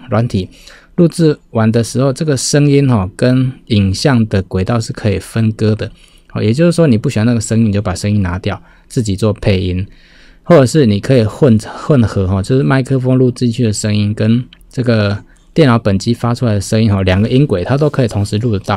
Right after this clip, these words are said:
而且可以同时拆分开来哈，要或不要你就可以自己把它 delete 掉哈，删掉，或者是把它结合在一块都可以。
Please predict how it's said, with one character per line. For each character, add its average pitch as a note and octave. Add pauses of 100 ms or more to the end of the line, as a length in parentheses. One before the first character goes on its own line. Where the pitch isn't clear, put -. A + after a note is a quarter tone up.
而 A#2+
且 B2+
可 B2+
以 A#2
同 G2
时 F#2+
拆 G#2+
分 G#2+
开 G#2+
来 F#2+
哈， F2+
要 C3+
或 B2+
不 -
要 A2
你 F2+
就 A2
可 G#2+
以 F2+
自 -
己 G2
把 -
它 G#2
delete A2
掉 G#2
哈， F#2
删 A2
掉， G#2
或 A2
者 F#2+
是 A2
把 F2+
它 F#2+
结 F2+
合 F#2
在 G#2
一 -
块 F#2+
都 A2+
可 G2+
以。 G2